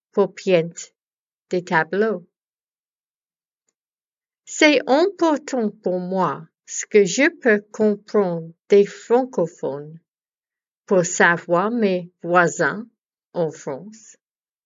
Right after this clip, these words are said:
Et c'est pour cela que j'ai assisté dans une classe française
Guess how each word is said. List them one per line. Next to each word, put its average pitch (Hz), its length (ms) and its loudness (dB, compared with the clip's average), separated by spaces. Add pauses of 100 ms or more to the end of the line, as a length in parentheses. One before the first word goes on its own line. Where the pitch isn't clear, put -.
(420)
Et 247 80 4
c'est 339 320 2 (180)
pour 370 220 2
cela 185 540 -2 (640)
que 233 140 2
j'ai 220 440 2 (500)
assisté 277 760 -2
dans 226 280 2
une 196 480 -2
classe 226 720 -2
française 180 800 -8